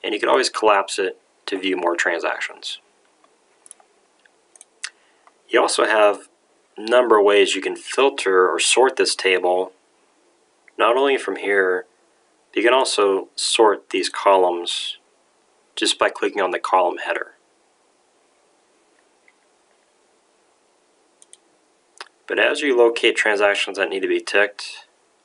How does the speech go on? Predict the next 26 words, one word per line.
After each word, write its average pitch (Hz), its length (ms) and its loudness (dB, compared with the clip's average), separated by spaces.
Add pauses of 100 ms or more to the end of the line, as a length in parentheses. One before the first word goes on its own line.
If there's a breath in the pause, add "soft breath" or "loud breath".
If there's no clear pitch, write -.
(440)
we're 98 80 -6
getting 98 240 0
close - 280 0
to 98 140 -4
zero. 92 580 0 (1300)
And 92 80 -8
now 107 180 0
we're 151 120 0
down 110 240 -2
to - 160 -2
a 92 40 0
zero 98 280 4
dollar 90 240 4
difference, 117 640 -4 (340)
so - 160 -4
we're 110 160 2
done. 95 300 0 (720)
At - 40 -20
this 98 140 -2
point, 113 180 0
we 110 60 -2
can 98 100 -6
click 101 140 -4
on 95 120 0
Finish 98 380 -2
Now. 95 440 -2